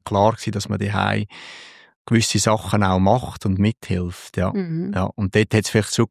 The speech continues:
Speaker 1: manchmal gewisse Arbeiten gegeben, wo man müssen sagen, ja, das macht man jetzt nicht so gern.
Speaker 2: Ja, ist
Speaker 1: Aber, äh,
Speaker 2: verständlich.
Speaker 1: <laughs> man hat das gemacht und, äh, ja.
Speaker 2: Mhm.
Speaker 1: Das habe ich aber auch grundsä-, grundsätzlich, äh, zu verdanken jetzt. Also man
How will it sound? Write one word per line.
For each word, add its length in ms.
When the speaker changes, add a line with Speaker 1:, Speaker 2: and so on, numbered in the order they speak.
Speaker 1:
manchmal 340
gewisse 380
Arbeiten 320
gegeben, 420
wo 40
man 140
müssen 220
sagen, 200
ja, 200
das 200
macht 240
man 80
jetzt 160
nicht 140
so 120
gern. 480
Speaker 2:
Ja, 140
ist 200
Speaker 1:
Aber, 520
äh, 40
Speaker 2:
verständlich. 560
Speaker 1:
<laughs> 200
man 100
hat 120
das 140
gemacht 580
und, 240
äh, 200
ja. 220
Speaker 2:
Mhm. 200
Speaker 1:
Das 240
habe 160
ich 100
aber 360
auch 140
grundsä-, 540
grundsätzlich, 800
äh, 440
zu 120
verdanken 640
jetzt. 440
Also 220
man 140